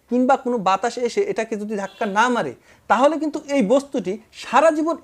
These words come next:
এখানেই স্থির থাকবে। এ কিন্তু এর স্থান থেকে এক চুল পরিমাণ এদিক সেদিক যাবে না। আবার অনুরূপভাবে এই বস্তুটিকে যদি আমি সামনের দিকে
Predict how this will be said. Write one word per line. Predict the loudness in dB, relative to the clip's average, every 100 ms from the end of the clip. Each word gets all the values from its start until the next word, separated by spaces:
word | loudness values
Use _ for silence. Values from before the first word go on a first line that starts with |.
| 2
এখানেই | 2 -2 -2 -2 -4
স্থির | -4 -4
থাকবে। | -6 -6 -10 -14 _ _ _ 2
এ | 2 2
কিন্তু | -6 -8 2 4
এর | 4 2 -10
স্থান | -6 -4 -4 -4
থেকে | -4 -2 0
এক | 0 0
চুল | 0 0 0
পরিমাণ | -2 0 -2 -4 -6 0
এদিক | 0 0
সেদিক | -4 -4 0
যাবে | 0 0
না। | -8 -16 _ _ _ _
আবার | 2 4 4 2
অনুরূপভাবে | 0 0 0 0 2 4 2 2 2
এই | 4 2
বস্তুটিকে | 0 -2 0 2 2 2
যদি | 0 2 2
আমি | 0 -2 -8 _
সামনের | -4 0 0
দিকে | 0